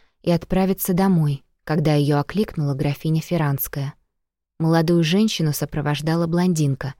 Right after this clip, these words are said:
одетая в восхитительную серую мантилью и голубую шляпку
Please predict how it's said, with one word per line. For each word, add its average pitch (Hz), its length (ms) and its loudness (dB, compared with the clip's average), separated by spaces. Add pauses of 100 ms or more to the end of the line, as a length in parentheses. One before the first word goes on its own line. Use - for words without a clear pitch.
(480)
одетая 160 460 0
в 139 60 -2
восхитительную 151 960 -2
серую 151 440 0
мантилью 143 720 -2 (440)
и 170 100 -4
голубую 165 460 2
шляпку 147 640 -2